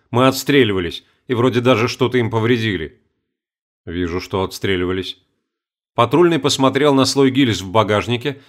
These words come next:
на пошедший цветами по бежалости ствол автомата. "Далеко отсюда?" "Пара миль по дороге".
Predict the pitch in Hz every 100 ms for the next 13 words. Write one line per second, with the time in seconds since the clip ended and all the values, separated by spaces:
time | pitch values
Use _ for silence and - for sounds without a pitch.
0 | _ - 117 127 - 147 - 139 139 135
1 | 117 123 131 135 113 110 107 113 - -
2 | 113 104 104 - 135 120 - 87 _ _
3 | _ _ _ _ _ _ _ _ - 92
4 | 104 123 160 - 127 90 73 _ _ _
5 | _ _ _ - 151 151 160 127 120 113
6 | 107 92 78